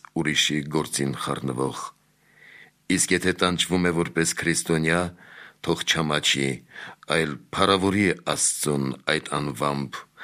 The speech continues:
քանի որ ժամանակն է, որ սկսվի դատաստանը Աստծու տնից, որովհետև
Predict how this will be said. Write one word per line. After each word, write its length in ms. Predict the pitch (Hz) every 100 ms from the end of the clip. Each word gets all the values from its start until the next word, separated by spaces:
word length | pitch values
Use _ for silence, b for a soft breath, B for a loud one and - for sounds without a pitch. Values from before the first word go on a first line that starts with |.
| B
քանի 280 | B - 90
որ 220 | 80 80
ժամանակն 840 | 69 80 80 78 82 92 92 90 87
է, 40 |
որ 180 | 82 82
սկսվի 480 | - - - - 82
դատաստանը 720 | 78 78 78 - - 76 76 71
Աստծու 460 | - 76 - - 73
տնից, 520 | 73 71 73 - - - B B B
որովհետև 680 | - 85 80 78 85 85 -